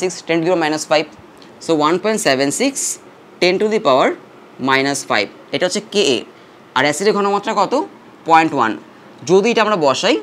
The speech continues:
এবং এটা বসানোর পরে যদি আমরা এটাকে root করি, কারণ এখানে কি আছে? এইচ plus whole স্কয়ার, তাই না?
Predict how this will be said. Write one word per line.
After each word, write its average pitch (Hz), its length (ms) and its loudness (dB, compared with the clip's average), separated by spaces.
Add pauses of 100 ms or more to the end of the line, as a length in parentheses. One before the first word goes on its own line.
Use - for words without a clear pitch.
(480)
এবং 156 180 2
এটা 202 180 -2
বসানোর 220 380 -2
পরে 131 160 2 (340)
যদি 165 220 2
আমরা 190 140 0
এটাকে 190 220 -2
root 220 200 -2
করি, 120 180 2 (680)
কারণ 156 200 2
এখানে 214 220 -2
কি 208 60 -4 (100)
আছে? - 120 -4 (120)
এইচ 170 200 4
plus 190 180 0 (140)
whole 156 220 -2
স্কয়ার, 123 220 -2
তাই 156 140 0
না? 392 60 -2